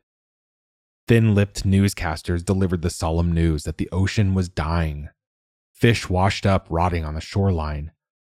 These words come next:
The water stank of sulfur. Children foolish enough to splash in wading pools, lakes, or even puddles appeared in emergency rooms,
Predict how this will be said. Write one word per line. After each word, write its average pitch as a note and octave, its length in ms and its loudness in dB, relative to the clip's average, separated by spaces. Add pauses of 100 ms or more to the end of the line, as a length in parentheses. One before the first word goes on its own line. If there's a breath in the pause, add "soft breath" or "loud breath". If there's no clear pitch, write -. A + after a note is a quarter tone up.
(140)
The G2+ 80 0
water E2 380 -2
stank - 420 -4
of D#2+ 140 -10
sulfur. D2+ 640 -4 (840)
Children G#2+ 520 2
foolish A2+ 400 4
enough D#2+ 220 -4
to G2 100 -2
splash F2+ 480 -2
in F2+ 140 -2
wading F#2 360 2
pools, D2+ 400 -4 (320 loud breath)
lakes, F#2+ 460 2
or F2 100 2
even F#2+ 280 4
puddles F2+ 480 0
appeared G#2+ 380 0
in G2 120 0
emergency F2 540 -2
rooms, D2+ 500 -8